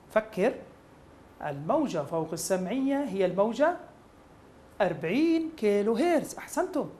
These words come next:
السؤال الآخر، أيضًا اختر الإجابة الصحيحة. جميع ما يلي موجات مسموعة ما عدا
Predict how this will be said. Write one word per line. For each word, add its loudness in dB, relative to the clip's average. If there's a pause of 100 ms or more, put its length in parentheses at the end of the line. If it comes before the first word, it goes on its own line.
(580)
السؤال 2
الآخر، 4 (1600)
أيضًا 4
اختر -2
الإجابة -2
الصحيحة. -4 (520)
جميع 0
ما 2
يلي 4
موجات 0 (440)
مسموعة -2
ما -2
عدا 0